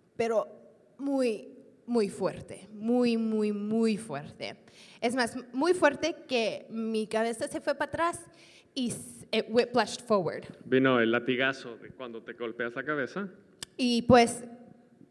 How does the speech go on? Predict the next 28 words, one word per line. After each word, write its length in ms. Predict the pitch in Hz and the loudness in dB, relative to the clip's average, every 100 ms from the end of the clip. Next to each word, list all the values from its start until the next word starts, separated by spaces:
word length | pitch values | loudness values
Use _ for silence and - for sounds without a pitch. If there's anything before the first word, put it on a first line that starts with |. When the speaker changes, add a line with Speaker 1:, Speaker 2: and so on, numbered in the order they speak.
| - | 8
Speaker 1:
todavía 340 | 247 233 294 | 8 10 6
me 80 | 330 | 2
estaba 260 | 285 269 285 | 2 0 0
cayendo 480 | 480 370 226 247 - - - - - - | -2 -2 0 0 -2 -10 -20 -20 -16 -4
y 520 | 254 240 233 226 220 - - | -2 0 0 -2 -6 -14 -12
<laughs> 1300 | - - - - - - - - - 269 - _ - | -8 -8 -8 -12 -20 -20 -20 -20 -20 -20 -20 _ 4
como 260 | 247 240 240 | 4 6 4
el 160 | 233 | 6
golpe 360 | 240 247 294 311 | 6 4 2 0
estaba 420 | - - 285 285 | 0 0 2 2
muy 260 | 269 294 269 | 2 0 2
duro, 640 | 285 233 480 - - - | 2 2 0 -6 -20 2
pues, 300 | 233 214 214 - | 6 6 4 -10
me 140 | 240 233 | -2 0
estaba, 480 | 233 240 240 262 - - - - 220 | 2 4 4 2 -2 -20 -20 -6 0
I 60 | |
was, 100 | 240 | 2
like, 160 | 220 - | 2 -2
flying 400 | - 240 240 233 | 0 2 2 0
forward. 460 | - 214 180 113 - - - - | 4 4 4 -2 -8 -18 -20 -20
Speaker 2:
Estaba, 540 | 113 - 127 127 120 110 - - - 113 | -18 -8 -2 0 0 -2 -10 -20 -16 -6
eh, 200 | 127 117 107 113 123 - 131 | -2 -2 -4 -16 -18 -14 -6
como 220 | 170 175 | 0 2
volando 320 | 202 220 135 | 2 2 0
hacia 140 | 113 120 | -2 -4
enfrente 400 | 117 120 143 151 | -2 -4 -2 -2
del 160 | 117 | 0
golpe. 340 | 110 170 175 | 2 2 0